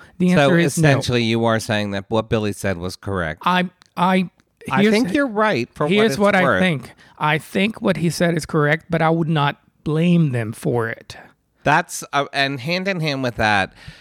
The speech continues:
Speaker 2: um, I just wish
Speaker 1: I'm
Speaker 2: he
Speaker 1: just,
Speaker 2: hadn't
Speaker 1: uh,
Speaker 2: said it for his own
Speaker 1: Right,
Speaker 2: sake.
Speaker 1: right.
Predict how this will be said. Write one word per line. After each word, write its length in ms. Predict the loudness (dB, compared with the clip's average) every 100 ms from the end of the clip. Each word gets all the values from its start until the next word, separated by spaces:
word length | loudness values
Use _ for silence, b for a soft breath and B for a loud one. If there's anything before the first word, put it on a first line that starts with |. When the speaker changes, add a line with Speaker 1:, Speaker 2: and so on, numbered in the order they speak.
| B B 0
Speaker 2:
um, 460 | 2 2 0 -4 -10 _
I 120 | 0
just 260 | 0 -2 0
wish 120 | 0
Speaker 1:
I'm 40 | 0
Speaker 2:
he 40 |
Speaker 1:
just, 160 | 0 2
Speaker 2:
hadn't 260 | 2 0 -2
Speaker 1:
uh, 60 |
Speaker 2:
said 300 | -2 0 0
it 180 | 0 -2
for 140 | -2 -2
his 200 | -2 -4
own 340 | -4 -2 -2 -4
Speaker 1:
Right, 60 |
Speaker 2:
sake. 500 | -6 -2 0 -2 -4 -2
Speaker 1:
right. 280 | 0 -2